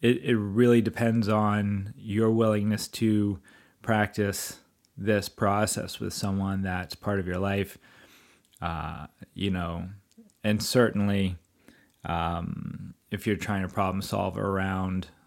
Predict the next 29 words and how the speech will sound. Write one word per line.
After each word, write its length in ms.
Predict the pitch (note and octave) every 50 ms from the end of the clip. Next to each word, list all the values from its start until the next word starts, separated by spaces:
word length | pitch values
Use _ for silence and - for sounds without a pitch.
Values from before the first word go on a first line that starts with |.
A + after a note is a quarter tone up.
| - - _ _ _ _ _ -
other 260 | G2 F#2 G2 F#2+ F#2+
issues, 560 | F#2+ F#2+ - - - F#2+ F#2+ F#2+ F#2+ F#2+ F2+
including 400 | F#2+ F#2+ - - G#2 F#2+ F#2+ F#2
alcohol 720 | F#2 F#2+ F#2+ F#2 - F#2+ F#2+ F#2 F#2 F#2 F2+ F#2 F#2 F#2 F2+
or 120 | F2+ F2
gambling, 720 | - - G2+ G2 G2 G2 F#2 F#2 F#2+ F#2+ F#2+ F#2 F2+ F2+ - - - - - - - - _
um, 340 | - F2+ F2 F2 E2+ F2 - - _
this 200 | - G#2+ G2+ -
may 120 | A2 G#2+ G2+
be 120 | G2+ G2
a 60 | F2+
conversation 680 | - - G#2 F#2+ G2 F#2 - G#2+ G2+ F#2 - - G2 F#2+
you're 120 | F#2 F2+
having 400 | - G2+ G2 F#2 G2 F#2+ F#2 F#2
with, 320 | F#2 F#2 F#2 F2+ - - _ _ _ _ - - - _ _ _ -
uh, 320 | F2 F2 F2 F2 F2 F2 F2
yourself 460 | - G2+ F#2+ - - G2+ G#2 G2+ -
or 160 | C3+ B2+ - -
others 520 | G#2 G2 F#2+ G2 G2+ G#2+ A2 G2+ F#2+ F#2+ G2+ G#2+ -
about 600 | - G2 F2+ G2+ G2 G2 G2+ G2+ G2+ G2+ - - - - - _ _ _ _
reducing 800 | F#2 F#2+ G2+ G2 A2+ A2 - - A#2 A2 A2 A2 A2 G#2+ G#2 G#2 -
exposure 540 | G2+ - - - - A2+ A2+ A2 G#2+ G#2+ G2+
to 180 | - - A#2+
triggers 560 | A2 - B2+ B2 A#2 G#2+ G2 F2+ F2+ E2+ E2+ G2
or 560 | - - G#2+ G2 F#2+ F#2+ G2 F#2+ G2 F2+ - - - - - - - _ _ _ _ -
changing 420 | - - A2 G#2+ G#2+ G2+ G#2 G#2+
your 100 | A2 A2
lifestyle 720 | A2 A2 A2 G#2+ - - - G2+ G2 F#2+ F#2 F#2 F#2 G2 F#2+
to, 560 | - - - G#2+ G#2 G2+ G2+ G2 G2 G2 F#2+